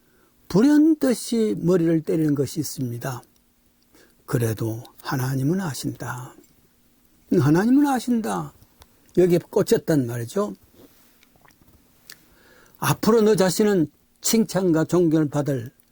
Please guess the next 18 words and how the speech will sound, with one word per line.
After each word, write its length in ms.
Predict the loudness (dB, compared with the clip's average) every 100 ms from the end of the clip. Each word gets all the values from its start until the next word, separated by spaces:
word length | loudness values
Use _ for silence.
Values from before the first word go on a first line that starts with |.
| _ -2
그런 220 | 0 0
행복만이 600 | 0 -2 -2 0 2 2
남아있지만은 1080 | 2 0 -2 -2 -2 0 2 2 2 -2 -10 _ _ _ _ _ _ -20 -20 _ _
저 420 | -6 -2 0 0 0
노인의 720 | 2 2 2 0 0 -2 -4 0
억울함은, 680 | 2 4 2 0 -6 -8 -14 _ _ _ _ _ _ _ _ _ _ _ _ _
저 260 | 2 4 4
노인의 520 | 4 4 2 0 -6 _
억울함은 580 | 2 4 2 0 -4 -8 -16 _ _ _ -2
누가 360 | 2 0 -2 -10 _ _ _ _ _
받을 280 | -10 -8 -8
것인가? 560 | -10 -10 -12 -14 -18 -20 _ _ _ _ _ _ _ _ _ _ _ _ _ _ _ _ _ _ _ _ -20 _
저 240 | 2 4 4
노인의 280 | 4 4 2 4
억울함은 680 | 2 4 4 4 2 2 -2
하늘에 560 | -4 2 2 4 0
호소할 460 | -2 -4 -2 -2 -2
것인데 600 | -4 -2 -2 0 -2